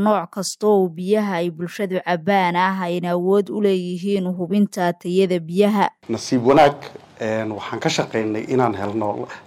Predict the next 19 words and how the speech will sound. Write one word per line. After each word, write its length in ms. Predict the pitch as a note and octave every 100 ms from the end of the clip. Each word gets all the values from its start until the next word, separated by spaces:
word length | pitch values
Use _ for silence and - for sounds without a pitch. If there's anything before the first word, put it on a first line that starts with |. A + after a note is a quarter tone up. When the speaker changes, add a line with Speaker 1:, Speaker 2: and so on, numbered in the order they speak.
| A#2
Speaker 2:
laboratory-gii 880 | G#2+ G2+ D3+ C3+ B2 B2+ A#2 A2 A2
biyaha 300 | G#2+ B2+ G#2+
lagu 160 | G#2+
baari 280 | G2 G2 G2 G2
lahaa. 160 | - - - -
Labada 320 | A2+ A#2+ B2 A2+
wasaaradood, 560 | G#2+ G#2+ A2 C#3+ E3+
laakiin 320 | A2 A2+ D3
halkaa 300 | B2+ E3+ C3+ A2+
gadaashiina 560 | A#2+ C#3 C#3 B2 A#2
ah 160 | D3 D3+ - - - - -
waxaa 240 | - A2
ku 80 | D3
yaala 300 | C3 A#2+ A2
laboratory 640 | A2+ A2+ C3+ B2+ B2 A#2+ A2+
baa 140 | A2
ku 140 | - A2+
yaala. 320 | G#2 A2+ - - - - - - -
Laboratory-ga 880 | A#2 C#3 D3+ C#3 C3+ B2+ B2 B2+